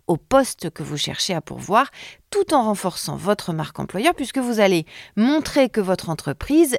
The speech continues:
valorise ses, euh, salariés et investit dans leur développement.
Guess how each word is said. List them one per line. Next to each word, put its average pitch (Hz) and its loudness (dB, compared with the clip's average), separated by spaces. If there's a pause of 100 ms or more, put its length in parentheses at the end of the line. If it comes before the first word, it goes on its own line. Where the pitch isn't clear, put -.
valorise 214 2 (100)
ses, - 2
euh, 143 -4
salariés 156 0
et 277 2
investit 185 -4 (100)
dans 208 0
leur 175 -2
développement. 127 -6